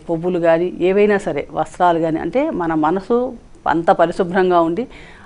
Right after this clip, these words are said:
అమ్మవారికి అంత ఇదిగా సమర్పించినప్పుడే ఆవిడ అవి తీసుకోగలుగుతుంది. ఎందుకంటే మనకి కథల ప్రకారం కూడా హవిస్సు జరిగినప్పుడు ఈ రాక్షసులు దేవతలకి హవిస్సు అందకుండా దానిలో మాలిన్యాలు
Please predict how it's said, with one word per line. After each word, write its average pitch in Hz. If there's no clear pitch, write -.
అమ్మవారికి 214
అంత 175
ఇదిగా 196
సమర్పించినప్పుడే 202
ఆవిడ 180
అవి 165
తీసుకోగలుగుతుంది. 156
ఎందుకంటే 196
మనకి 190
కథల 190
ప్రకారం 202
కూడా 185
హవిస్సు 202
జరిగినప్పుడు 190
ఈ 175
రాక్షసులు 190
దేవతలకి 202
హవిస్సు 202
అందకుండా 196
దానిలో 185
మాలిన్యాలు 185